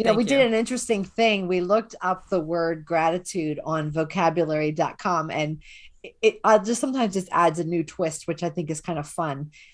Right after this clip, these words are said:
Speaker 1: Uh, vocabulary dot com said that gratitude means thanks and appreciation. It's that warm feeling. You ready for this? 'Cause you and I so relate to this.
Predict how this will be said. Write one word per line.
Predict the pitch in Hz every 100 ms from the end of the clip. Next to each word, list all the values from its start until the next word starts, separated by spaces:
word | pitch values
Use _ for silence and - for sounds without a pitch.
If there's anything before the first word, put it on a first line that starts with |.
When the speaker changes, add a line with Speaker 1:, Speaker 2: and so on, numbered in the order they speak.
| _ _ -
Speaker 1:
Uh, | 175 175
vocabulary | 170 180 247 247 233
dot | 208 190
com | - 214 196
said | 190 190
that | 170 165
gratitude | 180 214 233 226 226 202
means | 185 175 160 -
thanks | 185 190 208 240 - - -
and | 190
appreciation. | 180 - 180 - 156 151 151 127 139 - _ - - _
It's | 220 -
that | 202 208
warm | 202 233 311 370
feeling. | 427 - 339 349 262 160 147 185
You | 226
ready | 190 185
for | 240 -
this? | - 349 -
'Cause | 220 208
you | 220
and | 220
I | 226
so | 233 - 240
relate | 226 202 202 208
to | 196
this. | 170